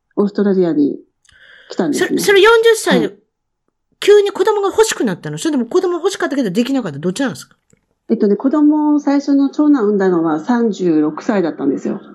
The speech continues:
Speaker 2: おい、なんだ、三十六歳。
Speaker 1: 結婚、
Speaker 2: ああ、ああ、
Speaker 1: そう、
Speaker 2: じゃあ、
Speaker 1: 結婚する前、
Speaker 2: あ、そうか。
Speaker 1: してから八年間ずっと不妊で、
Speaker 2: はいはい。
Speaker 1: 子供ができなかったんですよ。
Speaker 2: はい。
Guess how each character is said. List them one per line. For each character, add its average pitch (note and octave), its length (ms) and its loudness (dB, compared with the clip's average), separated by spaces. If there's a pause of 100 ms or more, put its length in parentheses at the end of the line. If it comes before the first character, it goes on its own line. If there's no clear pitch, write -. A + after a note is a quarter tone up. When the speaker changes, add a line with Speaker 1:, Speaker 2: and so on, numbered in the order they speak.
(140)
Speaker 2:
お C#4 120 0
い、 - 20 2
な F#3 100 0
ん A#3 60 2
だ、 E3 80 -2
三 G3 220 -4
十 G3 100 2
六 E3 60 -4
歳。 A3 100 0
Speaker 1:
結 - 160 -8
婚、 D4 220 2 (160)
Speaker 2:
あ A#3+ 40 0
あ、 B3 40 4
あ G3+ 320 2
あ、 - 20 -4
Speaker 1:
そ F#3 120 0
う、 - 20 -2
Speaker 2:
じ F3 60 -4
ゃ - 20 -6
あ、 - 40 -6
Speaker 1:
結 - 220 -4
婚 D#4 340 0
す D#4 140 -4
る D4 340 2
前、 A#3 840 0
Speaker 2:
あ、 - 100 -10
そ - 120 -20
う - 40 -18
か。 - 80 -20
Speaker 1:
し - 60 -12
て D#4 120 0
か G#3 120 -6
ら F3+ 200 -2
八 G3+ 240 0
年 D4+ 200 2
間 F3 320 -4 (240)
ず A3 100 0
っ - 40 -2
と A3+ 120 -2
不 G3+ 140 0
妊 G#3+ 240 2
で、 G#3 80 0
Speaker 2:
は A3+ 60 0
い - 20 -4
は C4 60 -6
い。 - 40 -20 (220)
Speaker 1:
子 A#3+ 100 -4
供 B3 180 0
が A#3+ 80 -2
で G3 80 0
き C#4 100 0
な C4+ 60 0
か G3+ 100 -4
っ - 40 -8
た D3+ 100 -2
ん C#3 60 0
で B2 60 -6
す - 100 -12
よ。 A2 60 -4
Speaker 2:
は - 60 -10
い。 - 40 -20